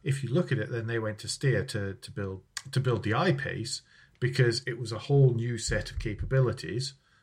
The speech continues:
and I mean that in the proper enterprise architecture sense of the word, a whole new set of capabilities were required to build electric cars.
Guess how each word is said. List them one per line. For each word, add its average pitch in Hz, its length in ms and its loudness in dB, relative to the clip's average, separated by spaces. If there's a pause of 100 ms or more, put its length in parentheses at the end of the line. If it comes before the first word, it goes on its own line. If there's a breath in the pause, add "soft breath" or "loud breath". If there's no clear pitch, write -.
(300 soft breath)
and 92 80 -12
I 95 80 -8
mean 107 160 -4
that 101 140 -4
in 92 80 -10
the 92 80 -10
proper 92 360 -8
enterprise 87 380 -10
architecture - 460 -12
sense - 280 -14
of 92 60 -18
the 90 60 -12
word, 101 200 -6 (640 loud breath)
a 113 60 -8
whole 135 160 8
new 117 180 6
set - 260 -2
of - 80 -14
capabilities 123 840 0
were 92 120 -8
required 90 540 -8
to - 80 -14
build 101 280 -8
electric 135 580 -4
cars. - 480 -10